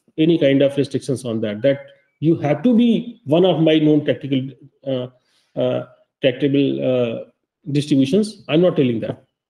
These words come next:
That's why if it can be trained, it is going to be very good thing.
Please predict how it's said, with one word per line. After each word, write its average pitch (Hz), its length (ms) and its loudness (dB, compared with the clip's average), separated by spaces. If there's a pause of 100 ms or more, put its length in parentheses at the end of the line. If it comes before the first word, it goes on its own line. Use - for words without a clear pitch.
(420)
That's 202 340 2
why 131 280 2 (500)
if 269 200 2
it 262 200 2
can 214 220 4
be 240 180 2
trained, 190 460 0
it 151 120 -6
is 165 100 2
going 170 180 2
to 170 60 0
be 170 100 4
very 143 180 4
good 120 240 -2
thing. - 180 -16